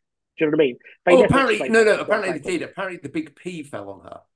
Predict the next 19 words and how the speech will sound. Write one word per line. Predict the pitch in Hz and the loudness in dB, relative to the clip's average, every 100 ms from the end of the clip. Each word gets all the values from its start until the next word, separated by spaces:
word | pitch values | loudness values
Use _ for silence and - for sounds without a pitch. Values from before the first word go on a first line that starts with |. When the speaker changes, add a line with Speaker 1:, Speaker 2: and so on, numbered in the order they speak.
| _ _ _ _ _ _ _ _ _ 151 | _ _ _ _ _ _ _ _ _ -14
Speaker 1:
Did | 143 | -4
it? | 190 254 | -2 0
I | 196 | 0
don't | 208 | 0
remember | 156 135 | 0 -4
seeing | - 127 123 | -8 -12 -12
that. | 113 | -14
Speaker 2:
Apparently | - - 143 131 120 | -18 -8 -8 -6 -10
so. | - 131 - - 170 | -8 -8 -8 -8 -4
Again, | 151 180 131 - - - - | -2 -2 -4 -12 -20 -8 0
Speaker 1:
I | 240 | 2
thought | |
the | 214 | 4
Speaker 2:
again. | 190 139 | 4 4
Speaker 1:
P, | 320 262 - - | 0 0 -4 0
I | 294 | 2
thought | 415 381 | 2 2
the | |
P, | 233 302 | 4 4